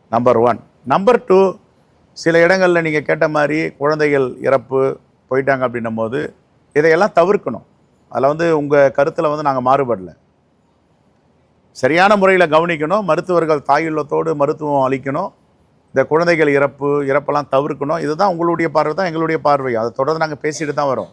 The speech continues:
நேத்து கூட ஜி ஹெச்ல ஒரு எங்க கட்சிக்கார பார்க்கும்போது அங்க சில ஆலோசனைலாம் சொல்லிட்டு வரோம். ஆனா, இன்னைக்கு இந்தியாலேயே மருத்துவத்தில் நம்பர் ஒன் மாநிலம் தமிழ்நாடு என்பதை யாரும் மறுக்க முடியாது.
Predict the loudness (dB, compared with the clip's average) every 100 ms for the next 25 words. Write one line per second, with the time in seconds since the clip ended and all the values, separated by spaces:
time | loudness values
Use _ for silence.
0 | _ -6 -4 -2 -2 -2 -2 -2 -2 -2
1 | -4 -8 _ _ _ _ _ 2 4 4
2 | 2 0 0 2 2 4 0 0 -2 0
3 | 2 0 -2 0 2 4 2 -2 -8 -6
4 | -6 -6 -6 -10 -14 _ _ _ _ _
5 | _ _ _ 4 8 10 8 2 -4 0
6 | 4 4 4 0 -6 -4 0 6 8 6
7 | 6 6 4 -2 _ _ _ _ _ _
8 | _ _ 4 6 6 4 2 2 4 4
9 | 4 2 4 4 6 4 4 2 2 0
10 | -2 -2 0 2 2 0 -2 -2 0 2
11 | 2 2 0 -2 -4 -4 -4